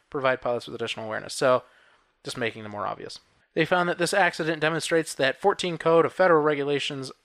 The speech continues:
ninety-one point one two nine I might result in mistakes that have catastrophic consequences because the regulation allows an airplane to cross a runway during taxi without a pilot request for a specific clearance to do so.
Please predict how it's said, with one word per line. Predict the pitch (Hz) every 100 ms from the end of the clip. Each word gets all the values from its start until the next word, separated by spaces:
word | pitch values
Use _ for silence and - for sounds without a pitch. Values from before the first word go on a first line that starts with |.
| -
ninety-one | 165 190 160 151 151 _ _
point | 151 -
one | 143 165
two | 147 156
nine | 135 135 147 208 -
I | 117 131 - _ _ _ _ _ -
might | 165 - 190
result | 170 147 143 165 _
in | 156 147 143 143 -
mistakes | 139 131 - 202 190 -
that | - 143
have | 127 143 139 139 -
catastrophic | 240 247 - 143 190 -
consequences | 131 - 135 120 185
because | 175 147 127
the | 120
regulation | 131 185 151 147 143
allows | 120 117 123 151 _ - _ _ -
an | 131
airplane | 143 180 165 151
to | - 127
cross | - 208 240
a | 175
runway | 147 151 147 151
during | 135 120
taxi | 117 165 170 - 170 170 _ _ -
without | 147 214 247
a |
pilot | - 156 139 -
request | 147 - 131 127 -
for | 139 127
a | 120
specific | - 131 - - - -
clearance | 156 131 135 -
to | -
do | 190 294 285
so. | - 117 -